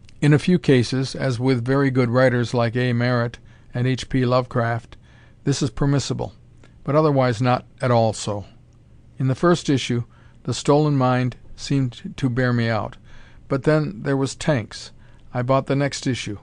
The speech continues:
much better, and then the third showed The Soul Master very well written, but not quite science, as related. Yet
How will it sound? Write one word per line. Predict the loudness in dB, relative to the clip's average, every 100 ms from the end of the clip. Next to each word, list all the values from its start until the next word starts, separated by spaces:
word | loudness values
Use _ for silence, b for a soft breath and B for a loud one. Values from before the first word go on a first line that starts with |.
| -8
much | -6 -6 -2
better, | -2 -2 -8 -20 b b b
and | -2
then | 0 0
the | -2
third | 2 2 2 -2
showed | 0 0 0 -2
The | -6
Soul | -2 0 2
Master | 0 -2 -6 -8 -4
very | -2 0 0
well | 0 -2 -2
written, | -4 -4 -8
but | -8 -6
not | -6 -6
quite | -4 -4 -4
science, | -4 -4 -4 -8 -14 -20 b b
as | -10 -6
related. | -6 -2 -4 -4 -12 -18 b b b b b
Yet | 0 0